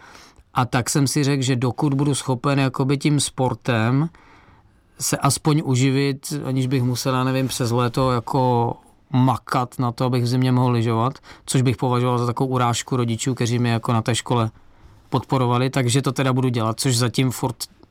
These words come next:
furt jde. Ale kdybych jako najednou, o, v zimě jezdil za to, co jsem v létě viděl na brigádách, tak bych měl pocit, že teda to by nebylo úplně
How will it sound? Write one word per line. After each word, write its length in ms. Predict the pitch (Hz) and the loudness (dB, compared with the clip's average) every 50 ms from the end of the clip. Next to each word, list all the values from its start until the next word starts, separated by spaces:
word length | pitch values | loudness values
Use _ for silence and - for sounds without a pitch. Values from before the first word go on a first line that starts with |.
| _ _ - | _ _ -12
furt 340 | - - 135 123 120 - - | -6 -4 -4 -4 -4 -6 -6
jde. 320 | 123 120 113 117 117 131 156 - - - - - - - - - - - - - - - - - | -4 -2 0 2 0 0 -2 -6 -14 -20 -20 -20 -20 -20 -20 -18 -18 -20 -20 -20 -20 -20 -10 -2
Ale 180 | - 143 139 135 | 0 2 2 2
kdybych 300 | 131 135 127 131 117 - | 2 2 2 0 0 -2
jako 220 | 139 117 - 139 | -4 -2 0 0
najednou, 760 | 127 127 127 131 131 127 139 135 135 135 131 131 131 131 131 135 | 2 2 2 2 4 4 2 2 2 2 2 2 2 0 0 0
o, 440 | 131 127 127 123 123 123 123 123 127 123 123 127 120 120 123 | 0 0 2 2 0 0 0 -2 -2 -4 -4 -6 -6 -6 -4
v 80 | 131 123 | 0 0
zimě 300 | 117 123 131 131 131 131 | 2 2 4 2 2 2
jezdil 580 | 127 127 123 123 127 131 135 131 131 127 127 | 2 0 0 0 0 0 0 0 0 0 0
za 140 | 120 120 123 | 0 -2 -4
to, 140 | 120 - 135 | -4 -4 -6
co 160 | 117 - 135 120 | -4 -4 -4 -2
jsem 180 | - 139 131 | 0 0 0
v 20 | 127 | 2
létě 260 | 127 123 - - 131 | 0 0 0 -2 -2
viděl 280 | 127 127 131 123 123 | 0 0 0 2 2
na 80 | 123 120 | 2 2
brigádách, 500 | 113 127 127 120 123 120 120 123 113 - | 0 0 0 0 0 2 2 0 -2 -2
tak 180 | - - 117 113 | -2 -4 -2 0
bych 180 | 117 123 - | 0 0 0
měl 160 | 143 131 120 | 0 0 0
pocit, 300 | 113 120 110 - - 117 | 0 -2 -4 -4 -2 -2
že 100 | 113 123 | -2 -2
teda 260 | 113 - - 113 117 113 | -4 -2 -2 -2 -2 -2
to 180 | - - 123 | -2 -2 -2
by 80 | 113 120 | 0 2
nebylo 220 | 113 110 110 107 104 | 2 2 2 0 -2
úplně 360 | 104 - 113 110 107 104 | -2 -2 0 0 0 0